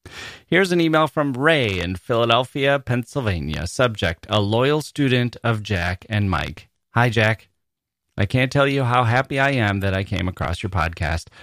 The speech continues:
I listen to you while I work from home these days, when I run and when I go to bed. Before I started listening, I was a little intimidated with certain novels, and more particularly, certain authors. In my early twenties, I read what I thought was a lot of literature,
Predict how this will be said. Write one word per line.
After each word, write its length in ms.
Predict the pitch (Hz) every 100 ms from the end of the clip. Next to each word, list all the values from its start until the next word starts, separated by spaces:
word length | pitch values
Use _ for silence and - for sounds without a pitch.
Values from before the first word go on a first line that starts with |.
| -
I 100 | 110
listen 340 | 113 131 156 143
to 120 | 135
you 160 | 131
while 240 | 123 101 110
I 120 | 135
work 420 | 127 107 104 - _ _ _
from 220 | - 90
home 260 | 101 101 87
these 220 | 92 90
days, 400 | 80 87 87 - - - -
when 240 | 107 120
I 100 | 139
run 360 | 139 117 117 131 - -
and 260 | 120 117
when 140 | 92 87
I 100 | 90
go 160 | 87
to 80 | 85
bed. 320 | 87 78 78 - _ _ _ -
Before 320 | 110 110 131
I 60 |
started 400 | 139 - 139 139
listening, 460 | 120 117 120 113 135
I 120 | 90
was 160 | 120 123
a 60 |
little 240 | 120 131 139
intimidated 720 | 139 - 175 147 101 90 85
with 140 | 87
certain 320 | - 95 85 90
novels, 480 | 82 85 101 127
and 180 | 87 101
more 180 | 107 117
particularly, 760 | 117 120 160 147 117 113 117 135
certain 420 | - 143 151 151 -
authors. 640 | 175 - - 60 - - _ _ _ _ _
In 100 | 101
my 120 | 92 87
early 280 | 95 101 101
twenties, 440 | - 98 98 120
I 140 | 113 90
read 260 | 95 98
what 140 | 98 90
I 80 |
thought 260 | 92 110 -
was 120 | 98
a 60 | 92
lot 280 | 85 104 101
of 100 | 90
literature, 580 | 87 85 87 87 95